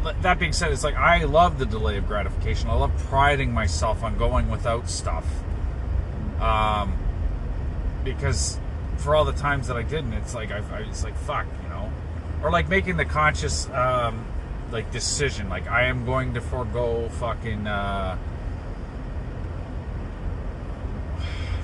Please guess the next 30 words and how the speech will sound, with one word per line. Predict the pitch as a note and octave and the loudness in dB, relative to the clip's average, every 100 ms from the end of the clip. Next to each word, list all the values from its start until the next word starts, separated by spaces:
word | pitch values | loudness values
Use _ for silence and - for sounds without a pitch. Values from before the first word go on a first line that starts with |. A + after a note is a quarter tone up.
| - | -4
fuck, | - - - A2 | -4 -6 -4 -2
um, | G#2+ A2+ - - - - | -2 -2 -6 -8 -8 -6
hold | G2+ | -6
on. | E2+ - - - - - - - - - - | -6 -6 -8 -6 -8 -10 -8 -6 -4 -4 0
Anyway, | F3 E3 A#2 A#2 | 4 4 2 0
it | |
feels | - G#3 A3+ - | 4 6 6 6
good | E3 F3+ D3 | 2 2 2
to, | |
like, | C3+ C3 C#3 | 4 4 4
get | D3 | 0
control | C#3+ B2+ - C#3+ C#3+ | 0 -2 0 2 2
of | A#2+ | 2
things | - C3 B2+ B2 | 0 -2 -2 -2
that, | A2+ | -2
like, | A2+ G#2+ - | 0 0 0
uh, | A2 G#2+ G#2 | 0 0 0
like, | A#2 D3 | 0 -2
'cause | C#3 | 0
anything | G3 G3 E3 | 2 2 0
can | C3 A2+ | -2 -4
control | - A2 A#2+ B2+ | -4 -4 -2 0
your | G#2+ | 0
life | G#2 G#2 G2 | 0 -2 -2
if | F#2 G2+ | -4 -6
you | |
let | G2 G2 | -4 -4
it, | F2 - | -4 -6
you | - | -6
know? | F#2+ A2+ A#2+ | -4 -2 -2